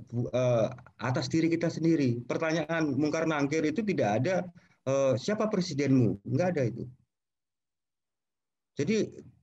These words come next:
tidak perlu menunggu pemimpinnya dulu atau apanya dulu. Ya itu, ya idealnya memang seperti itu. Tapi kalau misalnya saudara-saudari kita yang ada di, di, di negara-negara minoritas Muslim,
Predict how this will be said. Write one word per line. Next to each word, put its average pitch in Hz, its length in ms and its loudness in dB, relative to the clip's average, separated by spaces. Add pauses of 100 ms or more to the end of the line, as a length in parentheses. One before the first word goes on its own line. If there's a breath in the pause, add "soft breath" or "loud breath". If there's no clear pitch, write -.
(140)
tidak 143 320 0
perlu 190 320 2
menunggu 147 480 2
pemimpinnya 123 560 4
dulu 139 400 2
atau 110 320 2
apanya 123 240 0
dulu. 131 400 2
Ya - 160 2
itu, 165 400 0 (160)
ya 104 400 2
idealnya 139 480 0
memang 170 240 0
seperti 107 480 -6
itu. 101 400 0 (320)
Tapi 127 320 0 (800)
kalau 135 240 2
misalnya 165 480 0 (880)
saudara-saudari 143 720 2
kita 117 480 2
yang 101 160 2
ada 113 240 2
di, 113 480 2 (160)
di, 101 480 2 (480)
di 101 400 2
negara-negara 113 640 2
minoritas 110 480 0
Muslim, 104 560 0